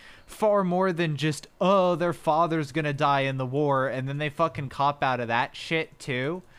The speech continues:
Um, and then, like, it's not a Christmas special, but The Chimes of Midnight is set on Christmas and is a fucking dark, fucking spooky horror episode.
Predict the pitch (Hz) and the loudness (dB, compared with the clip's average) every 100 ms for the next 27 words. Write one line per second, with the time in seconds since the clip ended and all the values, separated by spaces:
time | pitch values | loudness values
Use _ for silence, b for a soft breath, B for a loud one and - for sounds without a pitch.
0 | B B B B B B B - - - | B B B B B B B -20 -20 -20
1 | _ _ _ _ 185 180 170 160 - 190 | _ _ _ _ 2 4 2 0 -2 0
2 | 202 208 196 196 196 - 208 214 254 254 | 2 0 2 2 0 0 -2 0 2 2
3 | 180 247 247 - 190 - 160 131 - 127 | 0 0 -2 -2 -4 -2 0 0 -2 -6
4 | 117 - B 143 190 202 156 170 240 285 | -6 -10 B -2 0 0 -2 -2 2 2
5 | 262 202 170 214 220 190 160 156 - 160 | 0 -4 0 0 0 0 0 0 -2 -2
6 | 143 - 165 151 165 151 143 135 - 143 | -2 0 0 0 0 2 0 -2 -2 -4
7 | - 139 127 135 - - B B 180 180 | -2 -4 -4 -6 -14 -16 B B -2 0
8 | 185 170 185 160 - 202 208 254 226 202 | 0 0 -2 -2 0 0 0 -4 -6 -6
9 | 202 175 123 131 127 - - 190 170 185 | -8 -8 -10 -14 -16 -18 -6 0 2 0
10 | 214 - - - 180 190 220 185 160 143 | -2 -6 -6 0 0 0 -2 -4 -4 -6
11 | - - - - 175 185 - 196 180 151 | -6 -8 -10 -6 -4 -4 -4 -6 -6 -6
12 | 156 170 180 139 127 120 - 110 - 113 | -4 -2 -2 -2 -2 -4 -8 -10 -8 -8
13 | 101 104 | -8 -10